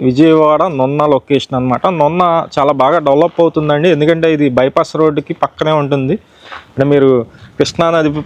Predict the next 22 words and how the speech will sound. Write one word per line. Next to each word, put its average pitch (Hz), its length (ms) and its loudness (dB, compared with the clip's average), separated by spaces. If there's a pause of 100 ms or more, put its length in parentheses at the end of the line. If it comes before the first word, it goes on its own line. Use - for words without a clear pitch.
(160)
పైనుంచి 147 420 -2
వెళ్ళే 143 220 2 (160)
గన్నవరం 139 440 0 (100)
రూట్కి 135 360 0 (180)
చాలా 147 200 2 (120)
దగ్గరగా 165 460 2
ఉంటుందన్నమాట. 143 480 -2 (140)
సుమారుగా 151 360 2
ఒక 135 140 -4 (160)
టూ 175 80 4 (160)
కేఎం 175 260 4 (100)
అయితే 156 200 0
వస్తుందన్నమాట. 143 560 -2 (600)
ఇది 120 100 2 (100)
పైకి 165 280 0
వెళ్ళడానికి 180 500 -2
స్టెప్స్ 151 360 -4
అయితే 165 260 0
చూస్తున్నారు. 143 500 0 (640)
ఈ - 20 4 (280)
ఇండిపెండెంట్ 180 640 2
హౌస్ 165 240 0